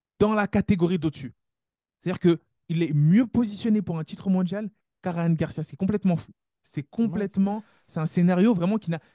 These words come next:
Speaker 1: dans la catégorie des super légers, euh, les Reggie Prograis, Josh Taylor, Teofimo Lopez, ils sont tous en train de péter un câble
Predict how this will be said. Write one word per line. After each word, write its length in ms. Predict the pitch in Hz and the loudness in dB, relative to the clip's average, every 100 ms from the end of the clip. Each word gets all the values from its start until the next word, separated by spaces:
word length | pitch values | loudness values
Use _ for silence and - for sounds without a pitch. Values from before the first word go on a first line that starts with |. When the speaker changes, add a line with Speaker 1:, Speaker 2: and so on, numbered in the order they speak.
| _ - | _ -4
Speaker 1:
dans 140 | 175 | -2
la 100 | 170 | -2
catégorie 480 | - 220 214 208 202 | -4 -6 -2 -2 -2
des 120 | 165 | -4
super 560 | - 190 - 104 - _ _ | -6 -12 -6 -6 -8 _ _
légers, 420 | 147 160 151 226 240 _ _ _ | -8 -6 -6 -8 -12 _ _ _
euh, 260 | 127 131 131 - _ | -8 -6 -8 -12 _
les 200 | 131 139 | -8 -6
Reggie 380 | 139 165 143 170 | -4 -6 -6 -8
Prograis, 680 | - 165 151 147 170 180 165 | -6 -6 -6 -4 -4 -4 -8
Josh 220 | 143 160 | -8 -10
Taylor, 460 | - 170 170 170 - _ _ | -6 -2 0 -2 -6 _ _
Teofimo 320 | 160 143 165 | -6 -2 0
Lopez, 240 | 160 202 | 0 0
ils 100 | 185 | -2
sont 220 | 127 139 135 | -2 -6 -2
tous 200 | 233 233 | 0 0
en 80 | 214 | -4
train 160 | - 180 | -6 -8
de 100 | 170 _ | -10 _
péter 320 | 233 208 226 | -8 -6 -6
un 140 | 196 170 | -6 -6
câble 320 | 170 180 | -8 -8